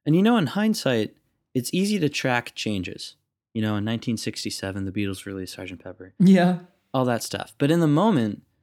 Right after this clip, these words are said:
Speaker 1: you know, hearing Blue Jay Way come out of your speakers for the first time, I mean, that must have been scary.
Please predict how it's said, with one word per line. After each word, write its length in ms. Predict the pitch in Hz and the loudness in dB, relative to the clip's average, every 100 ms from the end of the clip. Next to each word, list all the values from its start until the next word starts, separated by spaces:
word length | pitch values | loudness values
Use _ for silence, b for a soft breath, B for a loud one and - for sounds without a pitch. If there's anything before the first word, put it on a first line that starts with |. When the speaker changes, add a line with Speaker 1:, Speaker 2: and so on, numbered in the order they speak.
| _ _ _ _ _ | _ _ _ _ _
Speaker 1:
you 100 | - | 0
know, 100 | 147 | 0
hearing 380 | 113 196 240 170 | 0 2 4 4
Blue 160 | 139 160 | 4 2
Jay 200 | 135 117 | 2 2
Way 220 | 117 110 | 2 0
come 200 | - 117 | -2 -2
out 140 | 127 | -2
of 80 | 120 | -2
your 120 | 110 | -4
speakers 460 | 95 - 110 95 95 | -6 -4 -4 -4 -8
for 160 | - 95 | -8 -12
the 100 | - | -12
first 480 | - - - - | -6 -6 -6 -10
time, 380 | - 107 104 85 _ _ _ _ _ _ | -8 -6 -6 -10 _ _ _ _ _ _
I 40 | 110 | -10
mean, 160 | 92 107 | -8 -2
that 180 | 180 | -2
must 220 | 131 - 113 | -2 -4 -6
have 80 | |
been 380 | 107 104 98 - _ | -6 -8 -10 -14 _
scary. 720 | - - 123 196 156 98 - | -6 -4 -2 -2 -4 -6 -20